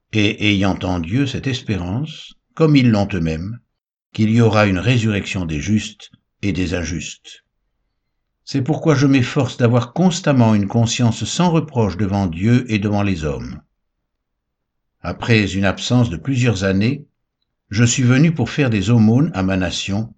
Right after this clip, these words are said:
et pour présenter des offrandes. C'est alors que quelques Juifs d'Asie m'ont trouvé purifié dans le temple,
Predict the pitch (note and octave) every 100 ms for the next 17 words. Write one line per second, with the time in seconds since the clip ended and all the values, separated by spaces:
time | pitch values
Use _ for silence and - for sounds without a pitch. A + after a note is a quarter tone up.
0 | _ A2 A2 A#2+ - A2+ G#2+ G2+ B2 G#2
1 | G2+ F#2+ - D#2+ C2+ - - _ _ _
2 | _ _ _ _ _ _ _ _ - B2+
3 | C3+ E3 E3 A#2+ - E3 D#3+ D3+ C3+ G#2+
4 | F2+ F2+ D#2+ F#2 G#2+ G#2+ G2 B2 C3 _
5 | - A#2 A#2+ C3 C3+ B2 D#3 C#3 B2 A#2+
6 | D3 A#2 F#2+ - G#2+ A#2 A#2+ A#2+